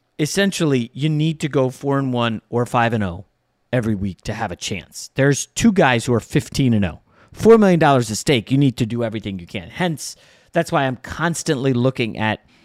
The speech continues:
looking for any edge I can get, injury reports, weather. Here's what I'm looking at right now. Uh, Baltimore plus three and a half was available earlier in the week. It's at three now. I think I'll take three in the contest. I like Baltimore's chances. I, I know there's a lot of stuff out there about,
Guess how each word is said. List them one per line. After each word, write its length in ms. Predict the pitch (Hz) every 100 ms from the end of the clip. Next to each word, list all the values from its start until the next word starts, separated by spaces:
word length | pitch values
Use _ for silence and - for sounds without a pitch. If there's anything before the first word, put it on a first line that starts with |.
| _ _ _ _ _ _
looking 300 | - 147 151
for 140 | - - 170
any 280 | 180 175
edge 160 | 156 156
I 100 | 139
can 140 | 139
get, 300 | 131 131 - -
injury 320 | 165 151 156
reports, 460 | 135 147 135 -
weather. 460 | 127 135 143 135 123 - _ _
Here's 360 | - - 214 180
what 140 | 185
I'm 100 | 170
looking 240 | 156 147 135
at 140 | 120
right 180 | 110 95
now. 220 | 87 57 _ _ _ _ _ _
Uh, 360 | 131 127 123 120
Baltimore 520 | 127 160 196 220 190
plus 300 | 180 190 175
three 220 | - 175 160
and 80 |
a 20 | 147
half 240 | 147 139
was 140 | 127
available 360 | 117 131 123 120
earlier 200 | 110 123
in 80 | 113
the 60 | 104
week. 220 | 98 95
It's 140 | -
at 120 | 143
three 260 | - 143 131
now. 240 | 117 87 -
I 120 | 127
think 260 | 123 160 147
I'll 80 | 127
take 200 | 135 110
three 300 | 117 113 110 _ _ -
in 140 | 127
the 60 | 113
contest. 380 | 117 98 - 90
I 80 |
like 220 | 113 170 185
Baltimore's 360 | 196 214 226
chances. 440 | - 247 - - - 131
I, 220 | 151 -
I 120 | 165
know 140 | 170
there's 180 | 185 185
a 40 | 180
lot 220 | 165 180
of 40 |
stuff 200 | - 180
out 160 | 170 -
there 180 | 170 160
about, 300 | 151 143